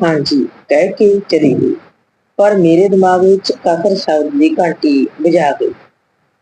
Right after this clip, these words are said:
ਅਕਸਰ ਕੋਈ ਸਮਾਜਿਕ ਕੁਰੀਤੀ ਜਾਂ ਸੋਚ ਬਚਪਨ ਵਿੱਚ ਸਾਡੇ ਸਮਾਜ ਵਿੱਚ ਕੋਈ ਘਟਨਾ ਜਾਂ ਸਵਾਲ ਬਣ ਗੁਜ਼ਰ ਜਾਂਦੇ ਹਨ। ਉਹ ਸਾਡੇ ਦਿਮਾਗ ਤੇ ਕਿਸੇ ਕੋਨੇ ਵਿੱਚ ਹੀ ਸਦਾ ਲਈ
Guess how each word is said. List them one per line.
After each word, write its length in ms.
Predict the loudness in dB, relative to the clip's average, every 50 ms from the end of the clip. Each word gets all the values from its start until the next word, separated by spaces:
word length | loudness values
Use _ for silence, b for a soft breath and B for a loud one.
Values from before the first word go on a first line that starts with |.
| -4 -4
ਅਕਸਰ 320 | -4 -2 -2 -2 -2 0 0
ਕੋਈ 180 | 0 0 0
ਸਮਾਜਿਕ 440 | 0 0 0 0 2 0 0 -2 -4
ਕੁਰੀਤੀ 600 | -2 -2 0 0 0 -2 -2 0 2 2 2 2
ਜਾਂ 200 | 2 0 0 -2
ਸੋਚ 460 | -2 -2 0 0 2 2 2 0 -2
ਬਚਪਨ 480 | -2 0 -2 -2 -2 -2 -2 0 0 2
ਵਿੱਚ 460 | 0 0 -2 -2 -2 0 0 0 -2 -4 -6 -14 -20 _ _ _ _ _
ਸਾਡੇ 420 | -10 -4 -2 -2 0 0 0 0 0
ਸਮਾਜ 400 | 0 0 0 2 2 2 2 2
ਵਿੱਚ 560 | 0 -2 -2 -2 0 0 2 2 2 0 -2 -4 -2
ਕੋਈ 220 | 0 0 0 0
ਘਟਨਾ 540 | 0 0 -2 -2 -2 -2 -2 0 0 0 0
ਜਾਂ 220 | 0 0 0 -2
ਸਵਾਲ 500 | -2 -4 -2 -2 0 2 2 2 2 2
ਬਣ 260 | 0 0 0 -2 -4 -6 -10 -16 _ _ _ _ _ _ _ -6 -2
ਗੁਜ਼ਰ 320 | -2 0 0 0 0 0
ਜਾਂਦੇ 300 | 0 0 0 -2 -2 -4
ਹਨ। 140 | -4 -6 -10 -14 -18 -20 _ _ _ _ _ _ _ _ _ _ _ _ _ _ _ _ _ _ -2 0
ਉਹ 160 | 2 2 2
ਸਾਡੇ 300 | 2 0 0 2 2 2
ਦਿਮਾਗ 360 | 2 2 2 2 2 2 0
ਤੇ 200 | 0 0 -2 -2
ਕਿਸੇ 320 | -2 -2 -4 -2 -2 -2 -2
ਕੋਨੇ 440 | 0 0 0 2 2 2 2 2
ਵਿੱਚ 240 | 2 0 0 -2 -2 0
ਹੀ 120 | 0 0 0
ਸਦਾ 340 | 0 -2 -2 0 0 0 0
ਲਈ 340 | 0 0 0 0 0 -2